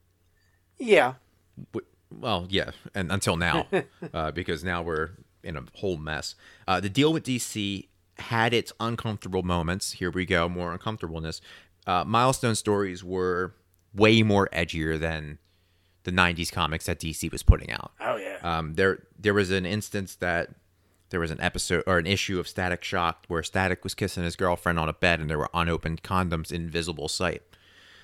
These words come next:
Speaker 2: So it made D C uncomfortable, and one of the creators from Milestone thought it made it uncomfortable because it was a black character as opposed to if the same thing were happened on comics,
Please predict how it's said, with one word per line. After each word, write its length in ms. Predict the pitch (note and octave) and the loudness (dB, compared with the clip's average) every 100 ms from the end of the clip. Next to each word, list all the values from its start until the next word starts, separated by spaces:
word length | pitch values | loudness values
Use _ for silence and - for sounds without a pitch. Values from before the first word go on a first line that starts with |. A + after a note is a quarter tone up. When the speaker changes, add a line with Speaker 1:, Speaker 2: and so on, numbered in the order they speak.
| - | -14
Speaker 2:
So 480 | - G#2+ F#2+ F2+ F2+ - | -2 2 2 0 -2 -2
it 160 | A2+ G#2 | -2 2
made 260 | A2 A2+ | 2 2
D 140 | A2 G#2 | 0 -2
C 360 | - G2 F#2 | -2 -2 -2
uncomfortable, 920 | E2+ F#2 C3 C3+ C#3 A2+ A#2 G#2+ A2 - - - F#2+ | -2 -2 0 0 0 2 2 2 -2 -12 -20 -10 -2
and 420 | F#2 F2+ F2+ D#2+ | 0 0 -2 0
one 200 | A#2 A2+ | 2 2
of 120 | G2 | 4
the 200 | G2 F#2+ | 6 4
creators 400 | - A2+ G2 F#2+ | 4 2 4 0
from 160 | - G2 | -2 0
Milestone 540 | G#2+ G#2+ - F#2+ F#2+ | 2 2 0 0 0
thought 280 | - G2 F#2+ | 2 2 2
it 100 | G2 | 0
made 220 | G2 F#2+ | 2 2
it 180 | F2 - - | 0 -6 -6
uncomfortable 600 | G2+ F#2+ G2+ F#2+ F#2+ F2+ | -6 -4 -8 -8 -2 0
because 440 | F2 F2 - E2+ E2+ | 0 -6 -2 -2 -2
it 120 | F2 | -4
was 80 | E2+ | -4
a 60 | |
black 320 | D#2 F#2+ G2+ | 0 0 0
character 440 | - F2 E2 - D#2 | 0 0 0 -2 -4
as 180 | E2 D#2+ | -2 -4
opposed 420 | - F2 D#2+ - | -2 -2 -2 -6
to 240 | E2 D#2+ - _ _ | -10 -10 -14 _ _
if 100 | F#2 | -12
the 80 | E2 | -8
same 240 | - F2+ E2 | -4 -4 -4
thing 120 | E2 | -6
were 100 | E2 | -4
happened 460 | F2 D#2+ E2 D#2+ - | -4 -4 -6 -8 -8
on 240 | E2 D#2+ | -8 -6
comics, 540 | - F2 E2 D#2+ - | -4 -4 -2 -6 -10